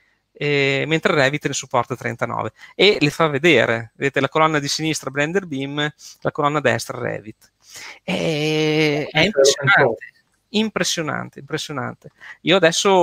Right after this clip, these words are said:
Speaker 1: voglio mettermi qui e studiarmene, infatti, eh, facciamo questa pausa estiva, io <laughs> in realtà mi metterò proprio a studiarmela perché non solo lo voglio capire, perché io poi, diciamo che il mio lavoro è anche abbastanza affine,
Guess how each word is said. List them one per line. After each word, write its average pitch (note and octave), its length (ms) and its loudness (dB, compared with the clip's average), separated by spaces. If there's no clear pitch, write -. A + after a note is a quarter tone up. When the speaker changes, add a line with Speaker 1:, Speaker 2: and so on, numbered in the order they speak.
Speaker 1:
voglio C#3+ 240 2
mettermi E3 320 2
qui G#3 140 2
e A3+ 40 4
studiarmene, D3 640 0
infatti, D3 340 0
eh, C3 800 -14
facciamo - 320 0
questa D3+ 240 0
pausa D#3 300 4
estiva, D3+ 420 2
io D#3 140 4
<laughs> E3 160 2
in E3+ 80 -2
realtà F3 300 0
mi E3+ 140 -4
metterò D#3 460 2
proprio D3+ 200 -4
a - 40 -4
studiarmela D#3 480 0
perché C#3 580 0
non C3+ 220 -10
solo C#3 600 2
lo B2+ 120 -4
voglio C3 300 0
capire, F#3 380 -2
perché B2+ 200 -8
io C3 100 -6
poi, - 400 -6
diciamo D3+ 520 -4
che D#3+ 80 -2
il C#3+ 80 0
mio C#3+ 140 0
lavoro D#3 340 4
è C3 160 4
anche C#3+ 300 2
abbastanza C3+ 920 0
affine, C#3+ 680 -6